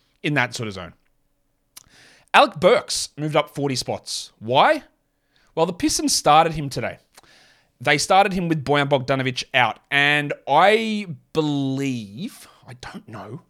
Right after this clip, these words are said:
but I believe that when Bogdanovic returns, that he might start moving Burks to the bench, but keeping Ivy in the bench role. I had,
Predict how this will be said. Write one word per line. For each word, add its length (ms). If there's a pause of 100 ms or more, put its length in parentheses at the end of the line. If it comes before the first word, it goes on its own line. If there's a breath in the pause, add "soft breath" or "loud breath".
(220 soft breath)
but 160
I 140
believe 500
that 300
when 180
Bogdanovic 580
returns, 640
that 180
he 380
might 480
start 460 (600 soft breath)
moving 360
Burks 300
to 100
the 100
bench, 400
but 140
keeping 340 (100)
Ivy 400
in 100
the 60
bench 300
role. 300 (920)
I 140
had, 360